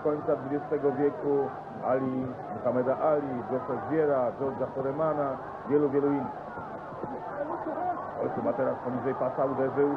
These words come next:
Evander Holyfield, krzywił się mocno, e, Lennox Lewis, ale sędzia nie zareagował. Cała seria zdesperowanego wyraźnie, e, Evandera Holyfield.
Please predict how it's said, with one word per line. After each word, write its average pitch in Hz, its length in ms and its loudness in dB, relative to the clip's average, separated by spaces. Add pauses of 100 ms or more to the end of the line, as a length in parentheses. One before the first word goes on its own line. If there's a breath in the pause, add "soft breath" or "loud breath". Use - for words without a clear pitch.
(180)
Evander 147 380 2
Holyfield, 156 500 2 (220)
krzywił 151 320 0 (100)
się 156 180 2
mocno, 160 560 2 (400)
e, 143 400 6
Lennox 170 380 0
Lewis, 170 400 4 (120)
ale 160 160 4
sędzia 175 300 0
nie 175 100 -2
zareagował. 180 720 4 (440)
Cała - 360 0
seria 185 640 2
zdesperowanego 180 760 0
wyraźnie, 175 520 2
e, 180 120 0 (1400)
Evandera 160 420 2
Holyfield. 160 500 0